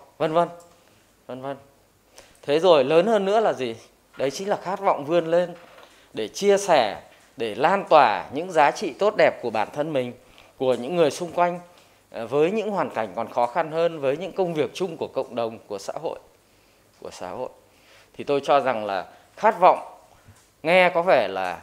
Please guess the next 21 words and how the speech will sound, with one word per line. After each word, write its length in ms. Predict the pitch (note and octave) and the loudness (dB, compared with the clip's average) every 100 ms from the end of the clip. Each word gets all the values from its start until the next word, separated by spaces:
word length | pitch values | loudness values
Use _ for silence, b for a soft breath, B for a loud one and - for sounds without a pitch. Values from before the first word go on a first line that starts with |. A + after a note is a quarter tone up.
| - | -10
trừu 180 | C#3 A#2+ | -8 -8
tượng, 240 | - C3+ - - _ _ - | -4 -4 -6 -16 _ _ -12
nghe 280 | B2 D#3 D#3+ | -2 2 2
có 140 | D#3+ | 2
vẻ 280 | F3 C#3+ G2 | 4 4 2
là 320 | F2 F#2+ F#2 - | -4 -6 -8 -6
khó 180 | B2 B2+ | -2 -2
hiểu, 300 | E3 A#2 F2 - | -2 -6 -6 -14
nhưng 120 | C#3 C#3 | -10 -8
thực 220 | D3+ A2+ | -8 -4
ra 320 | B2+ C#3+ C3 - b b - | -2 -2 -4 -10 b b -8
nó 100 | B2 | -8
cũng 220 | E3+ D3+ | -6 -2
rất 300 | G3+ A3+ C3 | -2 -2 -4
là 120 | A2 | -8
cụ 200 | - C#3 G2 | -8 -12 -8
thể, 300 | A#2+ G2 D2+ - b b | -8 -8 -10 -20 b b
rất 220 | G3 G#3+ | -2 0
là 140 | D#3+ G#2 | 0 0
dễ 200 | A#2 C3 | -2 -6
hiểu. 260 | D3 G#2+ | -4 -6